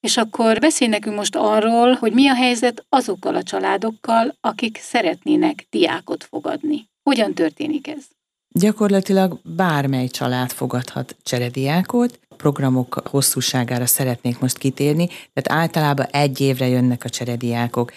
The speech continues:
Speaker 2: Európából fogadhatunk három hónapra is, mondjuk volt rá precedens, hogy Amerikából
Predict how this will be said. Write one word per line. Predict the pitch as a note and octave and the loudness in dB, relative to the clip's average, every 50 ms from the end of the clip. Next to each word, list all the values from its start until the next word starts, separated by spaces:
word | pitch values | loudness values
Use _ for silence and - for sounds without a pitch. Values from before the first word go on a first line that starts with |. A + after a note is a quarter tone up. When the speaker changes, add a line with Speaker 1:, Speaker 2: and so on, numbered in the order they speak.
| - - _ _ | -18 -20 _ _
Speaker 2:
Európából | - - C#3 C#3+ D3+ D3+ D3+ D3 - D3 C#3 C3 C3 C3+ C3 C3 - - | -2 0 2 4 4 4 2 2 0 -2 -2 0 0 0 0 0 -2 -4
fogadhatunk | - - C3+ C#3+ C3 - - B2+ - - C3 B2+ | -6 -4 -2 -2 -4 -4 -6 -8 -2 -2 -2 -2
három | - - C3 B2+ B2 B2+ C3 C3 B2+ | 0 0 0 0 2 2 2 0 0
hónapra | C#3 C#3 C#3 C#3+ C#3 C3+ C3+ - C#3 | 0 2 2 2 2 0 -2 -2 -2
is, | C3+ C#3 C#3+ C3+ - - - - - _ _ _ | 0 0 0 -2 -2 -6 -10 -18 -20 _ _ _
mondjuk | - C3 C3 B2+ C3 B2+ B2 - | 0 2 2 2 2 0 -2 0
volt | - C3+ B2+ B2+ C3 C3 C3 B2 B2+ | -2 -2 0 2 2 2 2 2 0
rá | C3+ C3+ | -2 -2
precedens, | B2 - B2+ B2 - - B2+ A#2+ B2 A#2+ A#2+ A#2+ - | -2 -2 -4 -4 -2 -2 -2 -2 -2 -2 -2 -4 -4
hogy | - - B2 A#2 - | -4 -4 -4 -4 -2
Amerikából | - B2+ B2+ B2 A#2+ B2 A#2 - - - B2 A#2+ A#2+ B2 B2 B2 A#2 | 0 0 2 2 0 -2 -4 -4 -4 -2 -2 -2 0 0 2 2 0